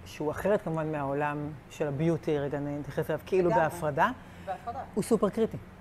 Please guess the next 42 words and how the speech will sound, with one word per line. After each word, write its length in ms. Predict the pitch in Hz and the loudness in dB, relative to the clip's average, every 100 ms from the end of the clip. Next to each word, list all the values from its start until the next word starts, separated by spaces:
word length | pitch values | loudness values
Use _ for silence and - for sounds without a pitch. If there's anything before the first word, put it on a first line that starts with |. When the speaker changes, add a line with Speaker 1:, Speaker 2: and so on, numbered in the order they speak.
| - - - - - - | -18 -18 -18 -18 -18 -12
Speaker 1:
הוא 80 | 160 | 0
סופר 220 | 202 202 | 2 2
קריטי, 280 | 233 233 - | 2 0 0
כי 260 | - 180 | 0 2
אם 100 | 196 | 4
אני 100 | 190 | 4
מגיעה 240 | 180 165 165 | 2 4 4
לבית 200 | 156 156 | 2 -2
הספר 420 | - 165 - 139 | -2 -2 0 -2
בתור 300 | 139 151 165 | -2 2 2
נערה, 360 | 165 156 156 151 - - - | 2 2 2 2 -2 -16 -10
ואני 140 | 170 160 | -4 -2
מרגישה 360 | 160 143 180 | -2 2 0
שזאת 360 | - 160 165 160 | 0 0 2 2
וזאת 360 | 156 147 165 - | 2 2 0 2
נראות 180 | 160 | -2
יותר 180 | 151 160 | 0 -2
טוב 240 | 151 160 143 | 0 0 0
ממני, 300 | 139 135 135 | -2 -2 -2
או 140 | 156 147 | 0 2
הוא 200 | 175 175 | 4 6
או 60 | 160 | 6
היא 180 | 175 | 4
נרא-, 140 | 160 160 | 2 0
עושים 260 | - 151 190 | -4 -2 2
דברים 160 | 175 165 | 2 2
יותר 180 | 165 | 2
מוצלחים 300 | 170 165 156 | 0 0 0
בשיעור 280 | 160 - 165 | -2 0 -2
ספורט, 360 | 151 - 160 139 - - - | -2 -2 -2 -2 -10 -18 -12
Speaker 2:
כן. 100 | 180 | -8
Speaker 1:
או 80 | 147 | 0
כל 100 | 202 | 4
דבר 100 | 196 | 4
אחר, 160 | 165 208 | 4 4
זה 60 | 180 | 2
משפיע 300 | 160 - 202 | 0 2 4
על 80 | 165 - | 2 -6
כל 500 | - - 208 220 226 226 - - - | -6 2 4 4 2 -2 -12 -18 -16
דפוסי 280 | - 175 - | -8 -4 4
ההתנהגות 440 | 185 175 165 165 185 | 4 4 2 2 2
שלי, 280 | 185 240 | 2 2